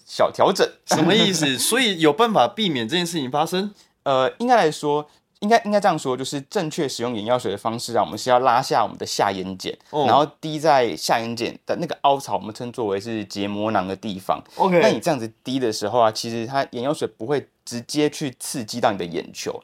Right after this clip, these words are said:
Speaker 1: 你也比较不会产生那种眨眼的反射。对，这样子，呃，才能让那个滴下去的眼药水啊，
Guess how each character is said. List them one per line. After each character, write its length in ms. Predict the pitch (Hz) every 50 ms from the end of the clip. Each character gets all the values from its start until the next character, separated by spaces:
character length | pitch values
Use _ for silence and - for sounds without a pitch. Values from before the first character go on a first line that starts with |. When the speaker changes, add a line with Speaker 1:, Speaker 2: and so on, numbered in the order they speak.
| _ _ _
Speaker 1:
你 160 | - - 165
也 80 | 143
比 80 | 101 -
较 100 | - -
不 200 | - - 113 107
会 200 | 120 123 113 95
产 280 | 92 - - 101 - 104
生 260 | - 113 107 104 110
那 80 | 113 120
种 140 | 92 90 92
眨 240 | - - 139 120 127
眼 160 | 127 120 101
的 80 | 92 -
反 160 | - - - -
射。 300 | - - - 113 - - _ _ _ - - _ _ _
对， 180 | - 107 80 - -
这 80 | - 196
样 140 | 190 175 160
子， 240 | - 120 113 107 - _ _ _ _ _ -
呃， 240 | - 113 104 101 104
才 180 | - - 117
能 180 | 117 117 113 104
让 200 | 131 156 139 131
那 60 | 143
个 100 | 127 123 107 101 _ _
滴 140 | - 139 135
下 140 | 160 139 127
去 100 | - 135
的 60 | 110
眼 100 | 98 104
药 160 | 101 104 110
水 180 | 101 - 87 67
啊， 140 | 71 71